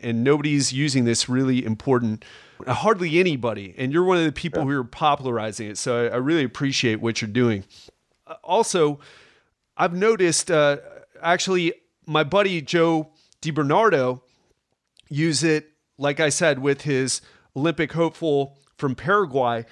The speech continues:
Speaker 1: And what he said was sometimes that the number may be up, but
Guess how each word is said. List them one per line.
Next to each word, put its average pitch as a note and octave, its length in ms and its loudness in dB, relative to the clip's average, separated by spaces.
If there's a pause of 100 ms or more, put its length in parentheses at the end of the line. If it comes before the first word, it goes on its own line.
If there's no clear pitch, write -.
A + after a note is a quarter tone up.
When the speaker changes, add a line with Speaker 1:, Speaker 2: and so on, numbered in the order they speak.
(240)
Speaker 1:
And D3 140 -4
what G3+ 180 0
he G3+ 180 -8
said G#3+ 460 0
was D#3 380 2
sometimes F#3 960 -2 (440)
that C#3+ 600 2
the D3 80 0
number C#3+ 1000 0
may D#3+ 500 0 (280)
be C#3+ 460 -8 (240)
up, G#3+ 300 0 (1300)
but D3+ 460 0